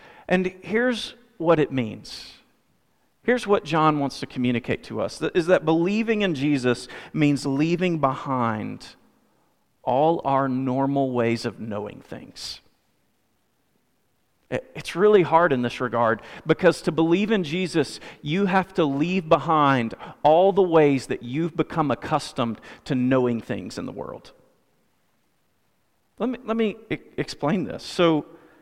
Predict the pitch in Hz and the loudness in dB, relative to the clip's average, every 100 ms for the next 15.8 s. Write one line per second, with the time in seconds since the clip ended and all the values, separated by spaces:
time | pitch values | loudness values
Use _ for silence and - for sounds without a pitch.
0 | _ _ _ - 143 - 202 220 247 - | _ _ _ -8 -8 0 4 4 2 0
1 | 165 180 160 143 - 156 139 139 160 190 | 4 6 6 2 2 2 2 2 0 0
2 | 156 175 175 - 147 123 131 131 165 185 | 0 2 2 2 -2 2 4 4 4 0
3 | - - 135 147 165 208 196 - 151 165 | -6 -4 -2 0 2 2 0 0 0 2
4 | 175 190 196 151 156 208 - - _ _ | 4 4 6 6 4 2 -4 -20 _ _
5 | _ _ _ _ _ _ _ _ _ _ | _ _ _ _ _ _ _ _ _ _
6 | _ _ - 180 233 233 240 269 120 92 | _ _ 0 6 8 8 8 6 4 -2
7 | - - - - - - _ _ _ _ | -10 -10 -10 -12 -18 -20 _ _ _ _
8 | _ _ _ _ _ - _ _ _ _ | _ _ _ _ _ -20 _ _ _ _
9 | _ - 123 147 170 180 180 175 - _ | _ -16 -2 4 4 4 -2 -6 -18 _
10 | _ _ _ _ _ _ _ - 131 123 | _ _ _ _ _ _ _ -6 0 0
11 | - - - _ _ _ _ _ _ _ | -2 -12 -20 _ _ _ _ _ _ _
12 | _ _ _ _ _ _ _ _ _ _ | _ _ _ _ _ _ _ _ _ _
13 | _ - 156 208 233 165 - 214 240 220 | _ -6 4 6 6 4 4 2 4 4
14 | 123 107 117 139 - 135 127 - 160 165 | 4 4 2 0 -4 0 0 0 0 4
15 | 151 139 - 127 117 117 117 123 | 4 2 0 -2 2 4 2 -2